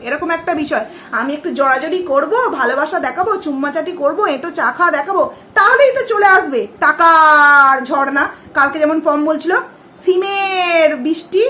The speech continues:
তেমনি ওই টাকার বৃষ্টি চলে আসবে। এখানটা বললাম। রেডি যখন হয়েছে, তোমাদেরকে আমি একটা,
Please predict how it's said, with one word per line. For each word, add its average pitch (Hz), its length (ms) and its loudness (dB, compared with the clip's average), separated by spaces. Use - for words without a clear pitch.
তেমনি 320 360 -4
ওই 254 300 -6
টাকার 285 480 2
বৃষ্টি 277 340 -10
চলে 277 200 -2
আসবে। 269 380 0
এখানটা 302 380 -2
বললাম। 269 300 -2
রেডি 349 420 4
যখন 508 380 0
হয়েছে, 311 480 0
তোমাদেরকে 349 580 -4
আমি 311 240 -4
একটা, 349 420 0